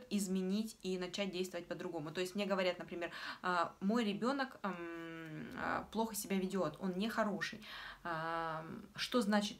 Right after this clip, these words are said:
в вашем понятии нехороший? А, он не делает уроки. Тогда ваша задача, например, а, проговорить ребенку, что ты должен делать уроки. Также и в отношениях с психо-, с психопатом.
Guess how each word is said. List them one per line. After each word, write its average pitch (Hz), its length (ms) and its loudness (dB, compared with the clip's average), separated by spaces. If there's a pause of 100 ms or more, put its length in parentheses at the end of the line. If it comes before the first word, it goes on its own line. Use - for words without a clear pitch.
(120)
в 190 60 -8
вашем 185 260 0
понятии 175 380 -4
нехороший? 160 420 -8
А, 262 260 8
он 214 140 4
не 220 100 2
делает 196 360 0
уроки. 151 300 -6 (460)
Тогда 226 480 6
ваша 214 480 6
задача, 196 680 2
например, 190 680 0
а, 170 680 -4 (480)
проговорить 202 520 6
ребенку, 214 340 -2
что - 160 -8 (180)
ты 226 320 0 (260)
должен 240 520 2 (120)
делать 190 340 2
уроки. 165 260 -2
Также 220 320 2
и - 180 -4
в 190 60 4
отношениях 208 500 0
с 202 40 -8
психо-, 208 320 -4
с - 120 -8
психопатом. 208 640 0